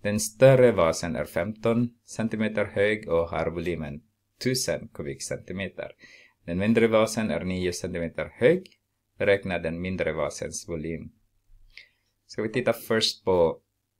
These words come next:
volymskalan då.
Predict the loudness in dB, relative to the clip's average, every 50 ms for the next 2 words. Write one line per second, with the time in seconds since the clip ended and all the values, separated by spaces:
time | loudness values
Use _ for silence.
0 | _ _ _ _ _ _ _ _ _ _ _ _ _ _ _ _ _ _ _ _
1 | _ -8 -4 -2 -2 2 4 6 6 6 6 4 2 2 -2 -6 -8 -14 -20 _
2 | _ _ _ _ -10 -8 -2 -2 -2 0 2 0 0 2 2 0 0 -2 -2 -10